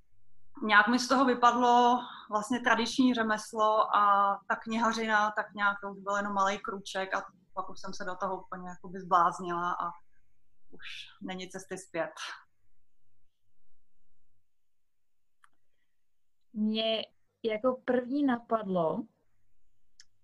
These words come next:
Speaker 2: jak jsi se to učila? Jestli jsi někam šla, nebo jestli je to samostudium?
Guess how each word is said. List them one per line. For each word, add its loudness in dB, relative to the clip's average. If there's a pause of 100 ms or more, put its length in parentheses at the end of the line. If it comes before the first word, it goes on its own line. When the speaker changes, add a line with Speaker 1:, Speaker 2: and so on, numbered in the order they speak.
(1300)
Speaker 2:
jak 2
jsi -8
se -12
to 0
učila? 0 (300)
Jestli -4
jsi -8
někam -4
šla, 4
nebo 0
jestli -2
je 0
to -10
samostudium? 4